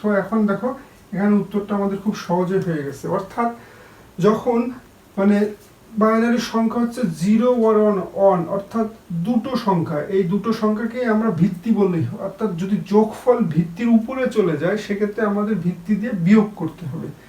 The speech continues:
So, আশা করা যায় এটা তোমরা বুঝতে পেরেছো। তো আরেকটা দেখি। So, এখানে দেখো,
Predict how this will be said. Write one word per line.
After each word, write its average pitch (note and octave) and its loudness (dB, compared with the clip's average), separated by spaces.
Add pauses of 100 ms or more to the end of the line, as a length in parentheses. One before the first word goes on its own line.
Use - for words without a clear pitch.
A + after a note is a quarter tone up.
(380)
So, B3+ 8
আশা A#3 4
করা A#3+ 2
যায় A#3 4
এটা A3+ 0
তোমরা A#3 0
বুঝতে G#3 0
পেরেছো। A3+ -2
তো A#3 0
আরেকটা A#3 -2
দেখি। F3 -2 (540)
So, G#3 -2 (140)
এখানে A#3+ -2
দেখো, G3+ 0